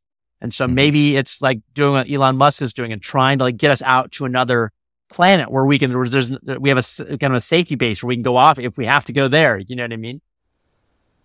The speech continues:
Speaker 1: But so in my case, the way I kind of fit into the whole equation is that, like, I think leadership is, is, is a big part of, of the continuation, you know, maximizing the continuation of our species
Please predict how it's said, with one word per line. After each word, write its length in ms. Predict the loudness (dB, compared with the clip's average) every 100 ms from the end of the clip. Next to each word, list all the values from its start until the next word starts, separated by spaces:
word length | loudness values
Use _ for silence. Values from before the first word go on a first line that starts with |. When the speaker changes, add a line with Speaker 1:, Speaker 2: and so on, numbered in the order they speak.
| _ _ _ _ _ _
Speaker 1:
But 140 | -2
so 120 | 2
in 160 | 0 2
my 240 | 2 2
case, 540 | 2 -4 -6 -6 -8 -14 _ _ _ _ _ _ _ _ -12
the 140 | -2
way 280 | 2 4 4
I 220 | 4 2
kind 160 | 2 -2
of 80 |
fit 220 | -4 -8 -8
into 200 | -10 -10
the 80 |
whole 120 | -6 -8
equation 440 | -6 -6 -6 -8
is 100 | -6
that, 200 | -4 -4
like, 260 | -6 -8 -12 _ _ _
I 80 | 0
think 180 | 2 0
leadership 680 | 0 0 0 -2 -2 -4 -6 _ _
is, 280 | -6 -6 -6 -10
is, 300 | -10 -10 -10
is 200 | -10 -8
a 80 |
big 400 | -10 -8 -8 -8 _
part 420 | -4 -2 -2 -6
of, 480 | -6 -4 -4 -8 -16 _ -10
of 480 | -6 -4 -6 -10 -16 -20 -20 _ _ _ _ _
the 80 | -12
continuation, 680 | -10 -4 -2 -2 -4 -10 -12
you 100 | -10
know, 140 | -10
maximizing 720 | -10 -2 2 2 0 -2 -2
the 80 | -6
continuation 500 | -16 -12 -10 -8 -10
of 80 | -12
our 100 | -12
species 560 | -14 -16 -14 -14 -14